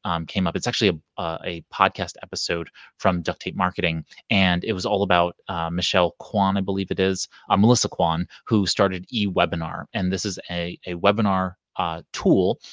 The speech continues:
and the, the interview is actually really good, and I, I recommend that you listen to it, because what she talks about is, um, all around the idea of building automated webinars. And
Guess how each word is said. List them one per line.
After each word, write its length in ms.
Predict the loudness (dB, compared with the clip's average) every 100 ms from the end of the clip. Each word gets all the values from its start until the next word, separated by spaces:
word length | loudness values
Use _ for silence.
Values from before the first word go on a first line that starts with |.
| -20 -2
and 480 | 2 4 2 -2 -4 _
the, 320 | 0 4 4 2 _ _
the 480 | -4 -2 -2 -6 -6 0
interview 440 | 0 2 0 0
is 140 | 0 0
actually 300 | 0 -2 0
really 240 | 4 4
good, 200 | 4 2
and 100 | 2
I, 80 | -2 -4 -6
I 60 |
recommend 500 | 0 0 2 0 0
that 120 | -2
you 100 | -4
listen 260 | -4 -2 -2
to 160 | -2 -6
it, 140 | -6 -14 -20 -4
because 420 | -4 0 0 0
what 300 | 0 0 0 -2
she 160 | -6
talks 320 | 0 -2 0
about 300 | 0 2 2 -4 _ _ _ _ _ _ 0
is, 320 | 6 6 4 -4 -20 -20 0
um, 200 | 2 2 2
all 240 | 4 4
around 420 | 6 4 4 0 -4
the 160 | -2 0
idea 400 | 0 0 0 0
of 340 | 2 4 2 -4 -20 -14 2
building 320 | 4 6 2 2
automated 540 | 2 4 6 6 4 -2
webinars. 720 | -2 0 2 0 -2 -6 -8 -8 -10 -20 _
And 520 | 0 2 2 2 0